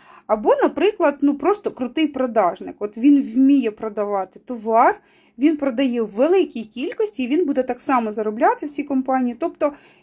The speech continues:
існує дві категорії людей, фактично, в мережевих. І хто заробляє? Це лідери, які будуть команду, і лідери, які круто продають на великі чеки. Всі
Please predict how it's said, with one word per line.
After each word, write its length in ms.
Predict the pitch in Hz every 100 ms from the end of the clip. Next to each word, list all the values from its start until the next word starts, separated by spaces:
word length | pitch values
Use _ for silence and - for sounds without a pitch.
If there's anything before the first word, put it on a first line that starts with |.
| -
існує 400 | 339 466 494 294
дві 240 | 240 339
категорії 680 | 349 277 285 269 302 262 226
людей, 560 | 220 208 415 539 - _ _ _ _ _ _ _ _ -
фактично, 640 | 262 - 330 294 269 254 240
в 80 |
мережевих. 580 | 262 285 294 285 254 233 _ _ _ _ _ -
І 160 | 220
хто 220 | 208 359
заробляє? 480 | 285 247 214 202 202
Це 280 | 208 262 254
лідери, 560 | 254 415 453 415 392 403 -
які 220 | 214 285
будуть 380 | 233 240 269 277
команду, 560 | 285 262 269 254 226 -
і 120 | 233
лідери, 380 | 233 349 - 220
які 380 | 214 233 254 233 _
круто 280 | 277 294 240
продають 500 | 214 214 254 294 202
на 160 | 208
великі 380 | 208 233 247 -
чеки. 440 | - - - 180 _ _ _ _ _ _ _
Всі 220 | - -